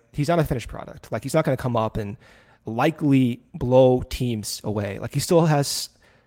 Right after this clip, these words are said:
traits and pitches he needs to work on, but I like him because he already has that foundation. Like, he already has a pitch type that suggests platoon splits are not gonna be a problem, which I like. And he already has a secondary pitch where she's, like, very strong in and very comfortable in, which I like as well.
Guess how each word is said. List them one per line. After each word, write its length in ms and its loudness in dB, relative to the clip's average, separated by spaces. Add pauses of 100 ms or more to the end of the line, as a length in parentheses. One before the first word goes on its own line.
(120)
traits 600 0
and 100 -8
pitches 360 0
he 80 -2
needs 180 -4
to 80 -8
work 260 -2
on, 320 0 (100)
but 400 -2 (260)
I 120 0
like 400 0
him 140 2
because 300 0
he 100 -2
already 180 0
has 280 -4
that 160 -4
foundation. 840 -4 (420)
Like, 140 0
he 100 4
already 200 2
has 200 0
a 40 -2
pitch 340 -8
type 320 -4
that 120 -6
suggests 460 -6
platoon 380 -8
splits 260 -8
are 60 -4
not 160 -6
gonna 100 -10
be 120 -12
a 40 -10
problem, 540 -10 (100)
which 140 -8
I 80 -8
like. 400 -14 (400)
And 80 -6
he 100 0
already 180 4
has 300 0
a 60 -12
secondary 440 -2
pitch 240 -6
where 80 -6
she's, 340 -8
like, 80 -12 (200)
very 360 0
strong 400 -6
in 220 -12
and 180 -4
very 180 0
comfortable 500 -8
in, 180 -10
which 120 -8
I 40 -2
like 240 -6
as 120 -10
well. 300 -6